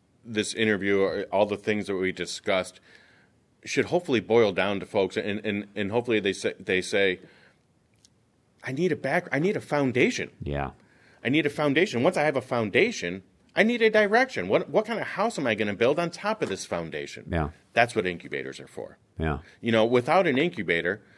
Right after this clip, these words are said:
Speaker 1: basically you just had a bunch of, you know, lumber and nails dropped off in bags at your house, and someone says, "Build, build me a castle."
Speaker 2: Yeah.
Speaker 1: Uh, okay, I mean, I'll throw some things together, but I don't really know what I'm doing, or I'm not following,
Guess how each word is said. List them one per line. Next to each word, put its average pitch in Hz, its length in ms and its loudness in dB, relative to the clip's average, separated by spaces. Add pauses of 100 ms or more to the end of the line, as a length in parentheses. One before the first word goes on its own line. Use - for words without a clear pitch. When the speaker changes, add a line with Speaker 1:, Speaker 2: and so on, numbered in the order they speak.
(120)
Speaker 1:
basically 131 420 4
you 131 80 4
just 127 160 -10
had 131 160 2
a 107 40 2
bunch 123 260 2
of, 101 340 -2
you 123 80 -2
know, 90 160 2
lumber 117 480 4
and 101 140 4
nails 113 340 6
dropped 107 360 2
off 110 240 2
in 92 120 -2
bags 110 360 4
at 98 80 0
your 98 100 0
house, 117 320 0
and 101 120 -6
someone 110 220 0
says, 98 240 -2
"Build, 117 400 2
build 110 240 4
me 113 140 2
a 113 80 2
castle." 135 480 0 (100)
Speaker 2:
Yeah. 85 220 2 (100)
Speaker 1:
Uh, 85 240 2 (280)
okay, 110 260 4
I 113 60 4
mean, 107 160 2
I'll 104 120 2
throw 120 280 4
some 127 180 -2
things 117 260 0
together, 110 540 2 (400)
but 123 160 6
I 127 80 4
don't 190 140 0
really 101 180 2
know 98 140 2
what 92 100 0
I'm 87 140 -4
doing, 101 280 -2
or 160 240 8
I'm 107 120 4
not 113 260 -2
following, 101 560 0